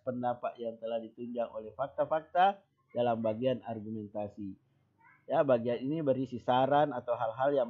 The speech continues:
patut diperhatikan. Nah, di sini tadi penulis mengatakan, ya, "U-, u-,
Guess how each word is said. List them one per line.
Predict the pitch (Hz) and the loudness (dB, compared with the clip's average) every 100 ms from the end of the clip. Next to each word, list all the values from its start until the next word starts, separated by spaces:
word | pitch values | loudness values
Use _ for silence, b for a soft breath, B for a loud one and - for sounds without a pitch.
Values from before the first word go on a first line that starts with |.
| - | 2
patut | 156 165 160 | 2 2 -6
diperhatikan. | 135 - 123 120 135 - 120 98 _ _ _ _ - | -12 -10 -8 -8 -8 -4 -4 -4 _ _ _ _ -16
Nah, | 98 | -12
di | 104 | -8
sini | - 151 180 | -6 -4 2
tadi | 165 190 202 _ _ _ _ 147 | 2 2 -4 _ _ _ _ 0
penulis | 143 143 202 - _ _ | 2 2 2 -2 _ _
mengatakan, | 123 135 135 135 180 349 - _ _ _ _ _ _ 508 508 _ 466 480 494 508 _ _ - | -10 -6 -2 0 0 -2 -8 _ _ _ _ _ _ _ _ _ -20 -20 -20 -20 _ _ -20
ya, | - - _ _ _ _ _ _ _ _ _ _ _ _ _ _ _ _ _ _ - | -20 -20 _ _ _ _ _ _ _ _ _ _ _ _ _ _ _ _ _ _ -8
"U-, | 180 - - _ _ _ _ - | -8 -10 -20 _ _ _ _ -8
u-, | 170 | -6